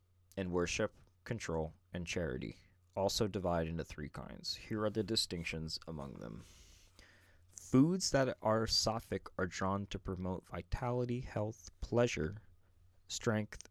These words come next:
and long life, and are fresh, firm, succulent, and tasty. Foods that please the rajasic,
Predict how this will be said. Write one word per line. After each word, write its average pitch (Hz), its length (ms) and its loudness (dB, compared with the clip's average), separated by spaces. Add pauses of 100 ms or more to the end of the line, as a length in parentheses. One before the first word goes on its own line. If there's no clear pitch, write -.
and 90 140 -2
long 82 260 -2
life, 78 480 -4
and 87 160 -6
are 80 80 -4
fresh, - 420 -2
firm, 98 520 -6
succulent, 90 720 -4
and 85 160 -12
tasty. - 420 -8 (720)
Foods 196 600 6
that - 260 2
please 131 320 4
the 92 140 4
rajasic, 87 760 0